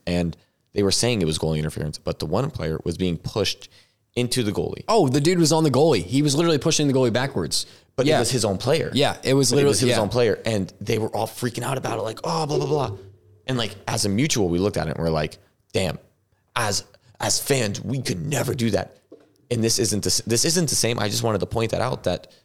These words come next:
Speaker 1: you might be thinking, "Oh, well, they're Penguins fans. They might, they're, of course they're gonna be biased and everything." Of course. This, this, this isn't a biased situation. This is one of those where you look at it and you're just like, "Call the play dead, continue."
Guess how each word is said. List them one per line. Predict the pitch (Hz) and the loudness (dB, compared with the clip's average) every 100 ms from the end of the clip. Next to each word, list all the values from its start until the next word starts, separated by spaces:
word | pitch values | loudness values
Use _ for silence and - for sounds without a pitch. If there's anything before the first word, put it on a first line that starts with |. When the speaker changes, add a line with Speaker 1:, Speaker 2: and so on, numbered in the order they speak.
| _ _ _ | _ _ _
Speaker 1:
you | 101 113 | -4 0
might | 113 131 | 0 0
be | 117 | -2
thinking, | 110 110 87 - | -2 -4 -4 -2
"Oh, | 113 85 | -2 0
well, | 82 | 0
they're | 87 | 0
Penguins | 92 110 143 85 82 | 0 0 0 0 -2
fans. | - 71 | -6 -6
They | - 95 | -2 0
might, | 101 95 - - _ | 2 -2 -6 -20 _
they're, | 107 - | -4 -2
of | 85 - | -8 -4
course | 156 180 | -2 0
they're | 104 | 0
gonna | 87 | 0
be | 80 | -2
biased | 82 87 85 85 | -2 -2 -2 -2
and | 87 | -2
everything." | 80 82 85 | -2 -2 -2
Of | 87 | -4
course. | - 165 107 - - _ _ _ _ _ _ _ | -2 -2 -2 -4 -12 _ _ _ _ _ _ _
This, | 104 113 | -2 -2
this, | - - 92 - | -2 -2 -2 -2
this | 92 - | -2 0
isn't | 101 98 | 0 0
a | |
biased | 82 82 80 82 | -2 0 0 0
situation. | - - 71 78 - - | -4 -4 -4 -4 -6 -6
This | - - | -2 0
is | 98 | 0
one | 95 101 | 0 2
of | |
those | 95 98 | 2 2
where | 87 | 0
you | 90 82 | 0 2
look | 101 90 | 0 0
at | 80 | -4
it | - | -6
and | 85 | -4
you're | 85 | -4
just | 80 - | -2 -2
like, | 85 82 _ _ _ _ _ | -4 -6 _ _ _ _ _
"Call | - 92 | -4 -4
the | - | -2
play | 117 127 | -2 0
dead, | 90 80 78 _ _ _ - | 0 0 -4 _ _ _ -8
continue." | 87 - 87 95 | -6 -4 -2 -2